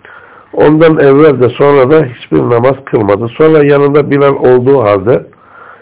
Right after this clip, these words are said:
kadınların bulunduğu tarafa meyletti de onlara vaaz etti. Onlara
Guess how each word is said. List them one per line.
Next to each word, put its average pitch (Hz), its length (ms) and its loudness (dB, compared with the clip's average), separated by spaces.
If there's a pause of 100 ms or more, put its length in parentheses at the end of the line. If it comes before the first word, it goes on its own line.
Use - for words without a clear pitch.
(240)
kadınların 143 640 0
bulunduğu 135 480 2
tarafa 120 380 0
meyletti 117 640 -2
de 151 100 0
onlara 131 500 0
vaaz 123 280 2
etti. 98 400 -6 (840)
Onlara 143 520 2